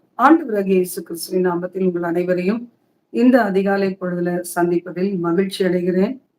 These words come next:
இந்த செவ்வாய்க்கிழமை தோறும் நாங்கள் ஒரு காலத்துல என்னுடைய குடும்பத்துல என்னுடைய ஹஸ்பண்டுடைய ரட்சிப்புக்காக ஜெபித்த காலங்கள் உண்டு.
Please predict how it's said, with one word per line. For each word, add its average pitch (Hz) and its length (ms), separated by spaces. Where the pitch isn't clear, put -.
இந்த 175 520
செவ்வாய்க்கிழமை 196 760
தோறும் 185 440
நாங்கள் 175 600
ஒரு 208 200
காலத்துல 202 580
என்னுடைய 180 500
குடும்பத்துல 190 540
என்னுடைய 175 380
ஹஸ்பண்டுடைய 175 600
ரட்சிப்புக்காக 175 720
ஜெபித்த 180 400
காலங்கள் 180 480
உண்டு. 180 440